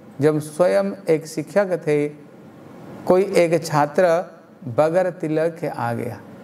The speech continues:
आ गया तो महाप्रभु उसको अपना क्लास में बैठने नहीं दिया। बोला, "आज तुमने तिलक नहीं धारण की, आज तुमने संध्या वंदना नहीं की,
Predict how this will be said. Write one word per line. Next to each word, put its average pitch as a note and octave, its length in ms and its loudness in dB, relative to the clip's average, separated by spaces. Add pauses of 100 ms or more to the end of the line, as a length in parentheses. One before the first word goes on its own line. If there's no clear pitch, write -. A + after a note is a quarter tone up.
(640)
आ F3+ 240 2
गया F3 280 2
तो E3+ 160 2
महाप्रभु E3 520 0
उसको F3 720 -2 (160)
अपना D3 300 -4
क्लास D3 460 -2
में C#3 120 -4
बैठने A#2 380 -2
नहीं G3 260 0
दिया। C#3 300 0 (400)
बोला, C#3+ 220 2
"आज D#3+ 300 0
तुमने D#3+ 220 -4
तिलक B2+ 360 -2
नहीं G3 200 2
धारण D#3+ 360 0
की, D3+ 380 -2 (640)
आज E3 140 4
तुमने F#3 300 2
संध्या D#3 460 -2
वंदना G3+ 380 0
नहीं F#3+ 220 -2
की, F3+ 440 -2